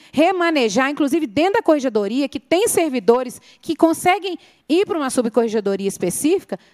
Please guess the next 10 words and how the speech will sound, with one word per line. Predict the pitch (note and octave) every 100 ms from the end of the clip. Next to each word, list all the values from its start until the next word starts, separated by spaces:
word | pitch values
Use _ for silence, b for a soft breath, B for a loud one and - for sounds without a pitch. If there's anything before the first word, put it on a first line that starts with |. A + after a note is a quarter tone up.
| b
pra | A#3+ A3+
atuar. | A#3+ E4+ C4 D3 - _ B B B
Enfim, | D4+ F4+ A#3 F3 E3+
o | G3
que | C4
eu | C4
co-, | C4 G#3 -
gostaria | G3+ G#3 G#3 F#3+
de |
dizer | D#3+ E3 G3 F#3